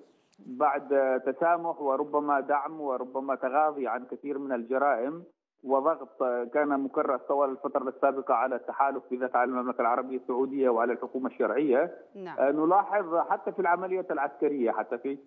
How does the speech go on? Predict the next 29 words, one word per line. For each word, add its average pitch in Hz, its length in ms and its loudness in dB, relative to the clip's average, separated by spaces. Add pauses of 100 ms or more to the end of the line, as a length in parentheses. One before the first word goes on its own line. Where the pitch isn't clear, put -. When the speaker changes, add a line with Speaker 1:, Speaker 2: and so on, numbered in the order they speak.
(300)
Speaker 1:
عودة 143 480 2
القصف 151 440 -2
في 147 200 -2
صنعاء 143 380 2
وفي 135 180 -4
كثير 139 280 -4
من 139 80 0
المناطق، 151 500 2 (800)
الذي 151 280 2
لا 160 140 4
يمكن، 160 480 -2
آه، 135 180 2
في 131 160 -4
تقديري 151 460 2
أن 147 100 2
يكون 156 380 0
بدون 143 680 2 (360)
نوع 160 300 2
من 151 240 -2
ال-، 135 200 0
آه، 120 600 4
التغاضي 143 560 2
المجتمع 131 500 -2
الدولي 123 380 0
بالذات 127 340 0
الإدارة 120 360 0
الأمريكية، 123 800 0 (160)
Speaker 2:
مهم. 196 320 -14
Speaker 1:
آه، 117 680 4